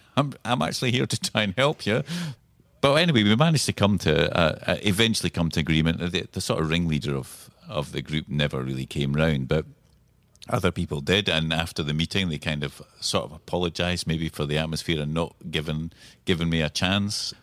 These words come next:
But I mean, I guess my kind of view was, well, maybe it had, maybe the, you know, they had been in quite a bad place, and, you know, whatever situation they were in before I started wasn't great. So they needed to get that,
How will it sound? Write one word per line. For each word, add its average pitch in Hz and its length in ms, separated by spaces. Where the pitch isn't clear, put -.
But 98 160
I 110 40
mean, 120 120
I 123 80
guess 143 360
my 113 260
kind 90 220
of 73 80
view 82 180
was, 80 280
well, 113 220
maybe 107 420
it 90 180
had, 95 220
maybe 113 300
the, 101 280
you 104 120
know, 87 120
they 95 160
had 92 140
been 101 180
in 92 120
quite 95 200
a - 60
bad 95 280
place, 101 380
and, 82 360
you 92 180
know, 87 120
whatever 95 340
situation 92 560
they 87 80
were 82 180
in 95 260
before 87 340
I 87 140
started 85 540
wasn't 87 380
great. 95 460
So 90 260
they 104 120
needed 113 300
to 85 100
get 101 240
that, 92 300